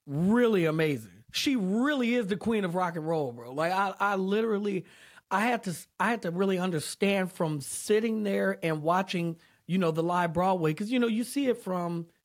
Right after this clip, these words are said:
when they're children to when they are, you know, and t-, to the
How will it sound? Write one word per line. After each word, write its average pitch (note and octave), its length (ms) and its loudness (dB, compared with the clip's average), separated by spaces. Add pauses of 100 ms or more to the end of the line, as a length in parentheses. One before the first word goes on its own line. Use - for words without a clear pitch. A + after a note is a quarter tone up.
(120)
when E3+ 280 -2
they're E3 200 2
children F3 760 2 (440)
to G#3 120 4
when F3+ 380 2
they E3+ 280 2
are, D#3 400 0 (200)
you F3+ 160 0
know, D#3+ 160 2
and E3 220 0 (100)
t-, F3+ 160 -12
to F#3 200 0
the D3 240 2